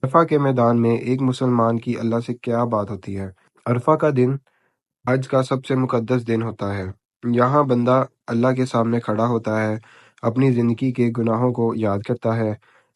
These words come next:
آنکھوں سے آنسو بہاتا ہے اور دعا کرتا ہے کہ، "اے میرے اللہ،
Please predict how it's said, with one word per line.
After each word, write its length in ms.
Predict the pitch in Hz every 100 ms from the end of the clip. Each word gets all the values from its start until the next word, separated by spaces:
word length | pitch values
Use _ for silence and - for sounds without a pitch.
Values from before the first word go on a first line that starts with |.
| -
آنکھوں 300 | 123 123 151
سے 220 | 139 135 127
آنسو 320 | 120 117 135
بہاتا 480 | 127 117 110 127 123
ہے 140 | 117
اور 280 | 117 - 123
دعا 300 | 117 113 120
کرتا 340 | 120 104 110
ہے 140 | 110 104
کہ، 260 | - 107 107 - _ _ 139 -
"اے 180 | 123 143
میرے 260 | 139 127
اللہ، 440 | 117 113 110 117